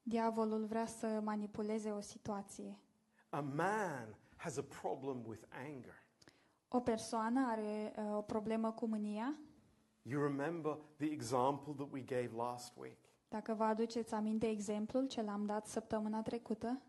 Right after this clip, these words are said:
Speaker 2: King Saul.
Speaker 1: despre regele Saul.
Speaker 2: You know, here is a person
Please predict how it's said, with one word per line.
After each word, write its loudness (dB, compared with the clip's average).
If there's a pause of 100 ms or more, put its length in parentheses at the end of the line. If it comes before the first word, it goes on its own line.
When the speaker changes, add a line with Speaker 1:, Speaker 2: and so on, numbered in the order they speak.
(120)
Speaker 2:
King -2
Saul. -6 (360)
Speaker 1:
despre -2
regele -2
Saul. -4 (360)
Speaker 2:
You -4
know, -6 (840)
here 4
is -2
a -4 (120)
person -6